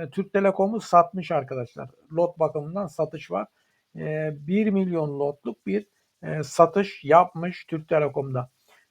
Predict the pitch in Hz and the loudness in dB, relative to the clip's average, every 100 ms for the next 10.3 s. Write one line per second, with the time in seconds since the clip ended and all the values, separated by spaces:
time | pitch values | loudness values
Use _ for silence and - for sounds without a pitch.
0 | - 135 131 214 262 247 196 185 160 190 | -14 -6 2 4 4 6 10 10 8 -4
1 | - 170 170 175 180 190 190 160 147 139 | -4 -2 0 2 0 -2 -2 -2 -2 -2
2 | 135 160 202 160 170 190 196 185 233 220 | -2 -4 -6 -4 0 0 0 0 2 6
3 | 202 196 185 170 190 - 175 156 185 180 | 6 6 6 6 2 -6 -8 -2 -4 -2
4 | 202 202 170 151 143 143 202 - - 160 | -6 -4 -4 0 0 0 -4 -6 -4 2
5 | 190 202 240 233 208 180 160 165 165 202 | 6 8 8 6 4 4 6 8 6 4
6 | 190 185 185 - 202 196 170 165 156 151 | -4 -4 -4 0 4 4 2 -2 -2 -4
7 | 147 151 175 190 _ _ _ - 175 185 | -4 -4 -4 -6 _ _ _ 6 8 10
8 | 170 170 185 - 185 165 160 156 185 202 | 8 6 6 0 -4 0 0 0 0 0
9 | - - 175 160 185 - - 165 151 156 | -2 2 4 4 0 -8 -4 -4 -2 -4
10 | 131 131 | -6 -8